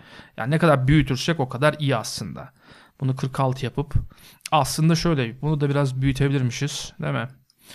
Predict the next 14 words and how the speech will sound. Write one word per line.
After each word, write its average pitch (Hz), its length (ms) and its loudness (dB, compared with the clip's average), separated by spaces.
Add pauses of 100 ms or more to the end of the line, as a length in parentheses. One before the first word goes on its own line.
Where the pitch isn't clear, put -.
(160)
Tamam. 139 380 2 (440)
Köşeleri 202 440 6
yumuşatalım 196 560 4
biraz. 170 420 2 (160)
Border 135 360 0
radius 135 580 0
yirmi 143 320 0
piksel 131 400 -8
dedim 113 220 -8
mesela. 113 420 -8
Bakayım. 139 440 -2 (360)
Güzel, 151 460 2
tamam. 127 420 0 (440)
Şimdi 220 480 6